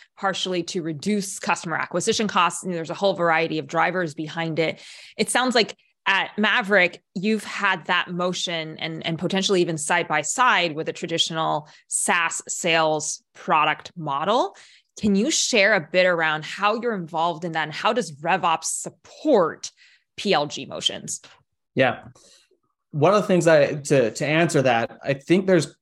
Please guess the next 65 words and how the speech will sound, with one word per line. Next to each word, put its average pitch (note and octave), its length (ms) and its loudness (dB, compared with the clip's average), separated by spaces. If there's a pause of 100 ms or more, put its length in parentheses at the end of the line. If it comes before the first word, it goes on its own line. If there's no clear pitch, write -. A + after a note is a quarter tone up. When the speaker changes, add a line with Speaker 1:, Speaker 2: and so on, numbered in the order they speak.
(120)
Speaker 2:
kind C#3+ 160 2
of C#3+ 60 2
a B2 80 4
big B2+ 240 -2
problem B2 260 0
right C3 100 0
now C3 200 0
is A#2+ 100 -8
everyone D3+ 500 4
hears B2 280 -2
the A#2+ 60 -2
excitement A#2+ 380 -2
of A2+ 80 -6
P B2 120 -2
L A#2 120 2
G. G#2+ 140 -4
It's A#2 100 -2
just D#3 100 -4
like F3 120 4
when C3+ 120 2
RevOps A#2+ 340 2
came A2 100 -2
in, A2 80 -2
everyone D3 240 4
heard D3+ 160 4
the C#3 80 2
excitement B2+ 340 0
of A#2 80 0
RevOps A2+ 220 -2
and A#2+ 100 0
they're C#3+ 60 2
like, F3 120 6
"Oh, E3+ 40 6
we D#3+ 60 2
gotta C#3+ 100 2
be C#3+ 80 2
a C#3 40 0
part D3+ 180 4
of B2+ 80 2
it. - 80 -4
Check C3+ 180 0
that A2+ 220 -2
box." E3 360 2 (400)
P F#3+ 120 4
L G3+ 100 4
G F3+ 100 2
is - 80 0
following D3+ 220 0
suit. - 420 -6
Uh, C3 280 4 (120)
"Oh, F3+ 160 4
it's - 120 -4
super F3 180 2
exciting. E3 340 2
Look E3+ 140 4
at F#3 60 0
all E3+ 60 4
these D3+ 80 0
big D3 140 -4
companies D#3+ 240 0
doing C3+ 160 0
great. G3 240 0
Let's C#3 220 -2
do G#3 160 2
it." B2+ 280 4